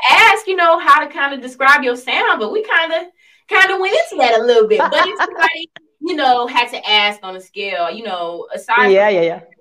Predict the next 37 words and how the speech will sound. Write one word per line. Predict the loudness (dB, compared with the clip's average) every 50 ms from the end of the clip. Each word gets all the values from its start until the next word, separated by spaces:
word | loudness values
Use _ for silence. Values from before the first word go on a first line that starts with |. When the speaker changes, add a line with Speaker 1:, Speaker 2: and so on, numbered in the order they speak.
| -10 -4
Speaker 1:
powerful, | -2 -2 -2 -4 -6 -12 -14
you | -12 -10
know, | -10 -8 -8 -8
I | -8 -8
mean, | -10 -14 -14 -12
how | -12 -12 -12
would | -12 -16
you | -18 -20
describe | -20 -20 -16 -8 -6 -4 -2 -2 -4 -6 -8
your | -12 -12
sound | -12 -12 -12 -10 -10 -10 -10 -12
right | -12 -12 -12
now | -14 -16 -18 -18
in | -20
music? | _ -20 -20 _ _ -20 _ _ _ _ -20 -20 -20 _ _ _ _ _ _ _ _ _ _ _ _ _ _ _ _ _ _ _ _ _ _ _ _ _ _ _ _ -20 -20 _ _ _ _ _ _ _ _ _ -18 -10
Speaker 2:
Oh, | -4 0 2 4 4 4 4 4 4
it, | 2 2 0 -4 -10 -14 _ -4
it's | -2 0 0 0 0 0
so | 0 2 2 2
hard. | 2 2 2 0 -2 -4 -6 -12 -16 _ _ _ -12 -12 -8 -4
But | -2 0 0
if, | 0 0 -2
Speaker 1:
<laughs> | -4 -6
Speaker 2:
if, | -6 0 0
if | 0 2 0
it, | 0 -2 -2 0 0
it's | 0 0 0 -2
pop, | -8 -4 0 0 0 0 -2 -6 -18 -20 -10
some | -4 -2 0 0 0 -2
songs | -4 -4 -4 -2 -2 -4 -6 -8 -10 -10 -10
are | -4 0 0 2 2 2 0 -2 -2 -2
a | -2
little | -2 -2 -2 -2 -2
bit | 0 0 0 0 -2
more | -4 -4 -2 -2 -2 -2
with | -4 -6 -6 -4
the | -4 -6 -6 -6